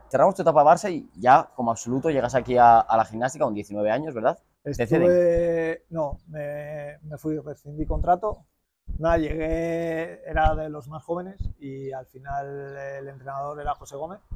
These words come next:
Speaker 1: No contaba contigo.
Speaker 2: Y en esa época no tiraba de, de gente joven. Entonces, pues, vi que lo mejor era irme, me llamó el, el Tarrasa en tercera y me fui para allí.
Speaker 1: ¿Y ahí en Cataluña qué tal?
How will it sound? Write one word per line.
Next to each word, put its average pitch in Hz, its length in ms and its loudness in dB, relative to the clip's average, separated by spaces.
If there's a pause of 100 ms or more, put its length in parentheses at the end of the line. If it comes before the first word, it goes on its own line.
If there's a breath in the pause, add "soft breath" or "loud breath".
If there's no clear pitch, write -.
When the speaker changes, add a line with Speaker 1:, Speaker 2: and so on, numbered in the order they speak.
(240)
Speaker 1:
No 104 120 -4
contaba 98 240 0
contigo. 92 340 -6
Speaker 2:
Y 160 560 0
en 156 120 -8
esa 160 200 -2
época 160 240 -2
no 156 160 -8
tiraba 143 320 -6
de, 139 80 -14 (460)
de 143 100 -20
gente 143 220 -20
joven. 143 260 -10 (480)
Entonces, 139 520 -12
pues, - 440 -18 (640)
vi 156 180 -4
que 170 80 -4
lo 156 100 -4
mejor 151 260 -10
era 151 200 -4
irme, 190 260 -4
me 156 140 -14
llamó 147 320 -4
el, 151 520 2
el 156 140 -10
Tarrasa 165 380 0
en 165 60 -6
tercera 160 420 0 (440)
y 135 600 -10
me 131 80 -20
fui 127 140 -20
para 131 180 -16
allí. 131 140 -20 (500)
Speaker 1:
¿Y 101 60 -2
ahí 104 80 2
en 104 80 -2
Cataluña 113 340 -2
qué 95 100 -2
tal? 80 180 -6